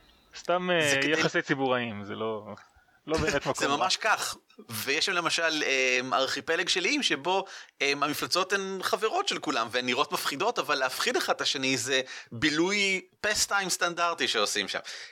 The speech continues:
Speaker 2: אה, ואני חושב שזה ממש נחמד איך המשחק בא באמצעות העולם הזה גם. אה, הוא לא מתעלם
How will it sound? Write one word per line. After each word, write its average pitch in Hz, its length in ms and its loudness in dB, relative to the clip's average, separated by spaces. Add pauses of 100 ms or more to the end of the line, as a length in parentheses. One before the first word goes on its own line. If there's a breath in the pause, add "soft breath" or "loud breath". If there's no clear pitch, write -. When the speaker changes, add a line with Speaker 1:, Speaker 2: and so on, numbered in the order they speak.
(100)
Speaker 2:
אה, 107 400 2
ואני 139 140 0
חושב 175 120 0
שזה 208 140 0
ממש 196 160 0
נחמד 160 380 -2
איך 131 380 -2
המשחק 123 640 -2
בא 127 200 -2
באמצעות 127 340 -2
העולם 127 420 0
הזה 110 240 0
גם. 98 300 0 (480 loud breath)
אה, 92 60 -4 (1500 loud breath)
הוא 160 100 0
לא 175 80 2
מתעלם 156 600 -2